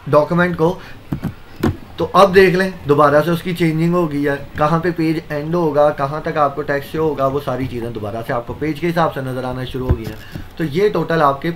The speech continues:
पाँच, अ, word के views होते हैं।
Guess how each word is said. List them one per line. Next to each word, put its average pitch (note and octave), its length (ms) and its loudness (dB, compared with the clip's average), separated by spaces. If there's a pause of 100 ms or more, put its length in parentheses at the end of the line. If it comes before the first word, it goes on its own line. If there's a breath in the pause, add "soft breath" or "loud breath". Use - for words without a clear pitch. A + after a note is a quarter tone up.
(100)
पाँच, E3+ 320 0
अ, - 500 -12 (320)
word E3 280 0
के F#3 140 -2
views C#3+ 380 -2
होते F#3+ 260 0
हैं। E3+ 160 -4